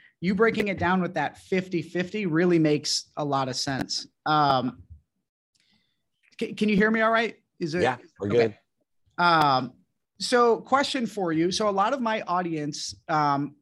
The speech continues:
Speaker 1: you know, I try to aim this towards people that obviously are looking to better their lives. And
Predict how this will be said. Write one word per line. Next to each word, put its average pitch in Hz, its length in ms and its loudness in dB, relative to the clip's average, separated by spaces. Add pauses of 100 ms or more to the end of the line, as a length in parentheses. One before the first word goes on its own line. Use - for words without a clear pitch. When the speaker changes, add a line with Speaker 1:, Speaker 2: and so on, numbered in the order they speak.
(320)
Speaker 1:
you 180 100 -4
know, 160 100 0
I 160 60 2
try 233 220 -2
to 247 180 -4
aim 202 160 -4
this 190 180 -4
towards 170 300 -6
people 180 360 -2
that 151 340 0
obviously 170 600 0
are 156 120 -6
looking 160 380 -4
to 151 260 -4
better 147 380 -2
their 139 160 -4
lives. 120 440 -6
And 160 480 0